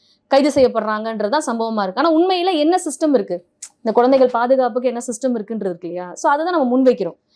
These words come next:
இப்ப ஆசிரியர்களோ பெற்றோர்களோ மாணவர்களோ சேர்ந்த சங்கங்களை வந்து ஒரு உடனடி தீர்வாக வந்து நம்ம பள்ளிக்கூடங்கள்ல, கல்லூரி, கல்லு-, நீங்க சொல்ற மாதிரி இப்ப நீங்க படிச்ச காலத்துலலாம் கல்லூரிகள்ல வந்து,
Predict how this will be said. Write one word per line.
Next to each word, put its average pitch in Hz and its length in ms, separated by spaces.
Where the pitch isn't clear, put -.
இப்ப - 140
ஆசிரியர்களோ 214 560
பெற்றோர்களோ 214 580
மாணவர்களோ 214 400
சேர்ந்த 247 440
சங்கங்களை 339 360
வந்து 294 380
ஒரு 262 160
உடனடி 320 400
தீர்வாக 269 580
வந்து 262 180
நம்ம 254 220
பள்ளிக்கூடங்கள்ல, 214 720
கல்லூரி, 254 360
கல்லு-, 262 240
நீங்க 277 260
சொல்ற 285 120
மாதிரி 294 200
இப்ப 247 200
நீங்க 247 500
படிச்ச 254 260
காலத்துலலாம் 247 480
கல்லூரிகள்ல 262 520
வந்து, 220 220